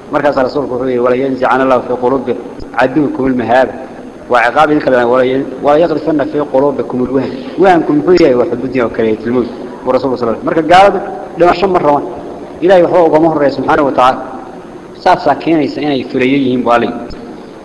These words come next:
Marka Ilaahay muslimiinta caasiyana saasaa ku dhacayso, Ilaahay subxaanahu wa tacaala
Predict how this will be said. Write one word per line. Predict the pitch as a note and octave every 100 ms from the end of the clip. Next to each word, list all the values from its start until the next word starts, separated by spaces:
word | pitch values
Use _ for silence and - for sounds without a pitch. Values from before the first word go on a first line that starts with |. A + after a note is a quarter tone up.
| - - - - - - -
Marka | F3+ F3+
Ilaahay | F#3+ F3
muslimiinta | D#3+ D3+ D#3 F3+ D#3
caasiyana | B2 - D#3 D3+
saasaa | - E3 B2+ A#2+
ku | C#3+
dhacayso, | A#2+ A2+ A#2 D#3 B2 G2+ - - -
Ilaahay | C#3+ D#3 D3+
subxaanahu | C#3 C3 D3+
wa | B2+
tacaala | B2+